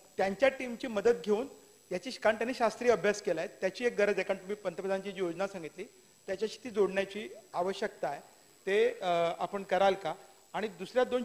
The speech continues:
छोट्या सूचना आहेत की नाग्या कातकऱ्याचं एक मोठं बलिदान महाराष्ट्रामध्ये झालेलं आहे, त्याचं स्मारक नीट करणं आणि ते प्रेरणास्थळ बनवणं त्या कातकरी समाजासाठीची एक छोटी सूचना. आणि एक कातकरी मुलगी पहिली, अ, वकील झालेली आहे,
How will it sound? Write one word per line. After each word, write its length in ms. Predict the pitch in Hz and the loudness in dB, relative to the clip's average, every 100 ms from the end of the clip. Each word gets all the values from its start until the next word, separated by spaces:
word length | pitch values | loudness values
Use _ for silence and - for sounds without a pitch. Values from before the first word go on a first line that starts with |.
| - | 0
छोट्या 220 | 226 269 | 4 4
सूचना 300 | 226 220 190 | 2 -6 -6
आहेत 140 | 156 185 - _ _ _ - | -6 -10 -16 _ _ _ -12
की 300 | 220 269 - | -10 -10 -8
नाग्या 320 | 214 180 226 | -4 2 2
कातकऱ्याचं 640 | 254 220 - 220 214 208 226 | 4 2 2 0 0 0 -2
एक 240 | 247 - | -2 -4
मोठं 340 | 180 202 220 220 - - - | -6 -2 -2 -2 -10 -8 -2
बलिदान 420 | 175 180 208 208 | 0 4 4 4
महाराष्ट्रामध्ये 640 | 180 160 190 - 185 185 | -4 -2 -2 0 -4 -4
झालेलं 300 | 160 160 165 | -4 0 0
आहे, 100 | 151 - - _ _ | 0 -6 -20 _ _
त्याचं 200 | 180 180 | -6 -6
स्मारक 440 | 220 - 180 190 220 | -6 0 2 2 0
नीट 260 | 208 226 | -6 -6
करणं 300 | - 170 156 233 - _ _ | -2 -2 -2 -10 -16 _ _
आणि 160 | 170 214 | -8 -6
ते 60 | - | -8
प्रेरणास्थळ 520 | - 226 220 240 247 | -2 0 2 2 2
बनवणं 340 | 214 185 202 202 | 4 4 2 -2
त्या 180 | 196 | 0
कातकरी 380 | 190 175 - 185 | 0 0 -4 -8
समाजासाठीची 760 | 180 175 170 165 160 165 160 202 | -6 -6 -6 -4 -8 -8 -8 -8
एक 160 | 202 | -4
छोटी 200 | 202 202 | -4 -4
सूचना. 300 | 196 175 160 202 _ _ _ - | -8 -10 -12 -12 _ _ _ -8
आणि 180 | 175 247 | -6 -6
एक 300 | 220 233 - | -6 -6 0
कातकरी 380 | 226 208 - 285 | 2 2 2 -2
मुलगी 260 | 269 208 226 | -2 -4 -6
पहिली, 500 | - 196 196 240 285 | -2 0 0 -2 -2
अ, 120 | 208 | 0
वकील 540 | 175 170 165 165 226 | 2 0 -2 -2 -4
झालेली 340 | 214 196 180 | -4 -4 -4
आहे, 100 | 165 | -6